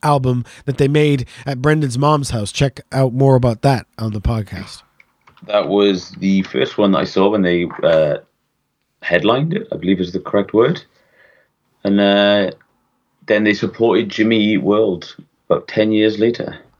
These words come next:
Speaker 1: Well, they go, and, you know, considering how much you like stuff, like, going outside,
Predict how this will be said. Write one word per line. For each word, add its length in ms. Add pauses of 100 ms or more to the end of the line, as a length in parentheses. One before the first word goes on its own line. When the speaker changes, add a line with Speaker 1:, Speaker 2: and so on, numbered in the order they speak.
(1500)
Speaker 1:
Well, 140
they 120
go, 220
and, 200
you 80
know, 260 (600)
considering 440
how 140
much 240
you 160
like 360
stuff, 540 (140)
like, 280
going 280
outside, 720